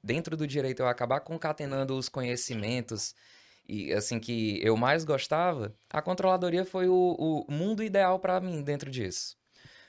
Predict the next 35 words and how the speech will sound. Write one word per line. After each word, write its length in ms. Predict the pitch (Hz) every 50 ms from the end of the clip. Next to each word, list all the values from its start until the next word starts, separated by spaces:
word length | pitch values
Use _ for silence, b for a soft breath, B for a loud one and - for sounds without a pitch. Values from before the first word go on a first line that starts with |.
| B B B
Porque 320 | 117 123 123 123 - 147
eu 80 | 147 147
sempre 260 | 147 190 196 196 220
gostei 320 | 202 185 185 180 - 180
muito 240 | 170 160 160 165 -
de 140 | 156 143 147
trabalhar 480 | 147 - 139 135 147 147 139 131 110 104
com 280 | - - 110 107 104 101 - -
planilha, 560 | 131 131 120 120 123 127 127 120 113 107 107
gostava 460 | 95 110 110 - - 127 120 113 113
muito 200 | 113 120 117 127
de 120 | 120 110
trabalhar 480 | - - 117 113 110 110 110 113 107 110
com, 260 | - 120 113 110 104 104 b b b b b b b b b b b b b
com 440 | - 131 127 127 127 127 123 120 120
conhecimento 720 | 120 131 147 147 156 160 160 - 165 160 156 151 147 - 170
até 200 | 160 - 220 226
de 120 | 190 208
informática, 720 | 214 202 196 - 190 165 160 156 160 165 160 151 - - 147
de 120 | 135 139
tecnologia, 880 | 139 - 151 147 - 151 147 147 147 135 131 113 113 127 143 151 156 147
e 60 | 143
eu 80 | 160 170
acabo 320 | 180 180 180 190 190 190 202
trazendo 440 | 196 - 202 180 165 160 175 185
um 60 | 190 185
pouquinho 420 | - 185 175 170 - 190 190 208
de 100 | 196 214
cada 240 | 220 - 208 185 185
dessas 340 | 180 180 180 - - 160 -
coisas 200 | - 185 185 -
pra 160 | - 214 190
dentro 180 | 185 196 196
da 80 | - 190
controladoria. 840 | 185 - 185 180 180 175 175 175 170 180 180 170 147 127 107 101